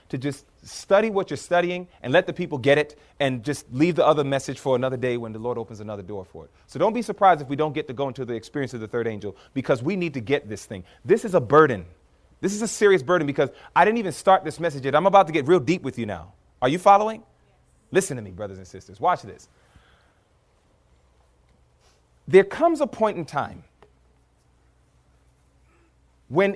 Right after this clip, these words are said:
individuals may have to go to the schools. But the question is, when is it time to attend the schools? Now, I'm gonna talk to you, brothers and sisters.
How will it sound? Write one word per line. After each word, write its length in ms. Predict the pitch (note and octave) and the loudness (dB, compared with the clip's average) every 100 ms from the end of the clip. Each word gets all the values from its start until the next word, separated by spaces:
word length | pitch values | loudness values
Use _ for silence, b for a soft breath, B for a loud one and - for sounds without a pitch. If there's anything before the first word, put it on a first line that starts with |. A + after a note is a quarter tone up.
| - | -2
individuals 540 | C#4+ D4 A3+ G3+ F#3+ | -2 -2 -2 -2 -2
may 120 | F3+ D#3+ | -2 -4
have 240 | F#3 F3+ | -6 -8
to 60 | D3+ | -8
go 180 | E3+ | -8
to 100 | E3 | -8
the 80 | D3+ | -12
schools. 600 | C#3 F3+ D3+ F2 - - _ _ _ _ _ _ b b b | -10 -8 -8 -10 -18 -20 _ _ _ _ _ _ b b b
But 140 | F3+ | -2
the 80 | F#3 | -2
question 400 | F#3 D4+ D#4 B3 | 0 2 2 0
is, 140 | F#3+ | -6
when 260 | D3 C4 C#4+ - | -4 -6 -6 -6
is 140 | A3+ | -6
it 120 | A3 | -8
time 320 | - G#3 G#3 G3 | -12 -12 -10 -8
to 140 | F3+ | -2
attend 340 | D#3+ - A3 F3 | -2 -2 -6 -6
the 80 | C#3 | -8
schools? 360 | - A2+ F2 b b | -6 -8 -8 b b
Now, 180 | B2 C3+ | 0 2
I'm 120 | A#3 | 2
gonna 160 | C#4+ D4+ | 2 -2
talk 340 | D4+ D4 D4 | -2 -2 -2
to 80 | G#3+ | -4
you, 140 | D3 A2+ | -6 -2
brothers 240 | G#2+ F#2+ | -4 -4
and 100 | F#2+ | -14
sisters. 400 | - F#2 - | -16 -16 -20